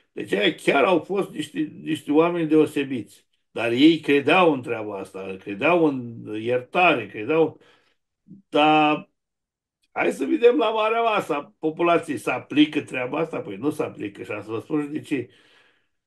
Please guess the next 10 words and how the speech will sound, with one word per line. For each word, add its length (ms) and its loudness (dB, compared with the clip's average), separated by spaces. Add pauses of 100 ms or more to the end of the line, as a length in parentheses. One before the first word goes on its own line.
(640)
Fiindcă 380 2
nu 120 4
este 300 4
practică. 680 2 (460)
Ca 180 -2
să 140 -4
ajungi 680 -2
la 140 4
o 80 8
asemenea, 680 0